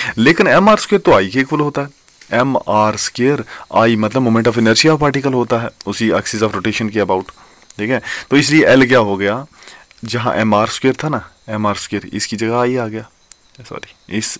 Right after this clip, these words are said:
एम आर स्क्वायर की जगह आई आ गया, तो आई ओमेगा बन गया, तो आई ओमेगा ये लिखो, यहाँ पे आई ओमेगा बन लि-, बन गया। तो तब देखो अगर ओमेगा यहाँ पे वन हो तो एल किसके इक्वल, आई के इक्वल हो जाएगी, ओमेगा वन ले लीजिए ना, ठीक है ना,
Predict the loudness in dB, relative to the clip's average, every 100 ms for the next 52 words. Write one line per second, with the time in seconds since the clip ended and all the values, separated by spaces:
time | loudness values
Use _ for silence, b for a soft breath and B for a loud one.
0 | -6 -4 -2 -4 -4 -8 -6 -4 -2 0
1 | 0 0 -2 -4 -12 -14 B B -2 2
2 | 4 2 0 -4 -4 -4 -6 -8 -20 -10
3 | -6 -4 -4 -4 -6 -6 -6 -6 -12 -18
4 | _ _ _ -18 -8 -6 -4 -6 -4 -6
5 | -4 -2 -2 -2 -2 -2 -4 -6 -10 -10
6 | -8 -6 -6 -8 -10 B B B B 4
7 | 4 4 0 2 2 2 2 2 2 2
8 | 2 4 4 4 4 2 2 2 2 2
9 | 0 0 0 0 -2 2 2 2 -4 0
10 | 0 0 -2 0 2 2 0 0 -2 0
11 | 0 -2 -4 -4 0 2 4 2 2 0
12 | 2 0 0 -2 -4 -4 -12 B B B
13 | B _ _ _ _ -6 -4